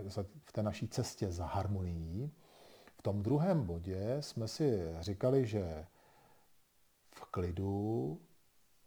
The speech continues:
v tom klidu, v kterém jsme, objevíme pohyb, vnitřní pohyb, a díky tomu, že objevíme ten vnitřní pohyb, tak sladíme ten vnější a vnitřní pohyb dohromady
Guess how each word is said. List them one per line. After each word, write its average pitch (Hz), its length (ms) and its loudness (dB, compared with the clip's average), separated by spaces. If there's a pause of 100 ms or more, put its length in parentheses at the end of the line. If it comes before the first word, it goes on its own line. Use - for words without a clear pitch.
(400)
v - 140 -20
tom 90 180 -4
klidu, 110 260 2
v - 80 -2
kterém 107 340 0
jsme, 87 600 -6 (460)
objevíme 120 560 2
pohyb, 85 680 -6 (320)
vnitřní 95 520 -2
pohyb, 87 560 -6
a - 60 -10
díky 98 280 -2
tomu, 123 220 0
že 117 100 -2
objevíme 113 420 2
ten 117 160 -4
vnitřní 110 480 -4
pohyb, 87 460 -8 (520)
tak 101 280 -6
sladíme 120 600 4
ten 95 200 -4
vnější 95 680 -4
a 98 80 -4
vnitřní 101 520 -2
pohyb 110 280 -2
dohromady 82 840 -6